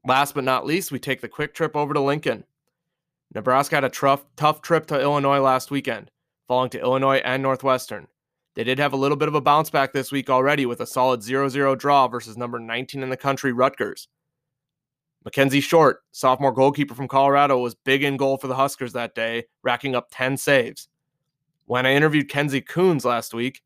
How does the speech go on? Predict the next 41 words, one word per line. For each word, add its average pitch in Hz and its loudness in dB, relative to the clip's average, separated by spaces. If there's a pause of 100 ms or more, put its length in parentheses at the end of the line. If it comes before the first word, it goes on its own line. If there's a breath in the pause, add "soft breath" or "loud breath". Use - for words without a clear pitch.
(240)
before 123 2
we 127 2
got 147 4
on 156 4
the 156 2
air, 120 2 (160)
she - -8
said 156 -2
that 175 2
the 160 -6
team 160 -4
was 156 -4
going 156 0
to 135 2
bounce 135 2
back, 135 0
and 123 -8
they 117 -8
certainly 127 -4
did. 120 -4 (420)
Coons 143 -4
played 156 4
a 127 4
big 139 0
part 143 2
in 135 -4
the 143 0
result 135 2
against 131 -4
Rutgers, 123 0
playing 127 -2
in 117 -4
a 107 -8
hundred 151 0
and 143 -4
five 135 4
of 113 -14
possible 120 -2
hundred 131 -4
ten 123 -4
minutes. 120 -10